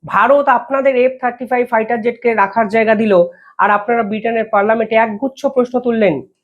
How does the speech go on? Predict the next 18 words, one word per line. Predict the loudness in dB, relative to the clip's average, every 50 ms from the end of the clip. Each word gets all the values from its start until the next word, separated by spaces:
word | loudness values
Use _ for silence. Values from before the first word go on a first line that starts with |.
| _ _ _ _ _ _ _ _
ব্রিটেনের | 0 2 4 4 6 6 4 4
পার্লামেন্ট | 4 4 4 4 4 2 2 2 2 0
কালকে | 0 0 -2 0
তোলপাড় | 2 2 2 2 2 2 2 2 4
হয়ে | 2 2 4
গেছে, | 4 2 0 -2 -4 -6 -6 -8 _ _ _ _ _ _ _ _ _ _
কারণ | 0 2 4 4 2 2 0 -4 -6 -12 _ _ _ _ _ _ _
তারা | 0 2 2 2 0
ভয় | 0 2 2 2 2 2
পাচ্ছে | 2 0 0 -2 -4 -6 -4 -4 -2 -2 -4 -8 -14 _ _ _ _
কোনো | -2 0 2 2 2
না | 2 2
ভাবে | 2 2 2 2 2 2
টেকনোলজি | 2 2 0 0 2 2 2 2 4 4 2 2 0 -4
চুরি | -6 -6 -6 -2 0 0 2 2
হয়ে | 2 0 0 0
যেতে | -2 0 0 0
পারে। | 2 2 2 2 2 0 -4 -6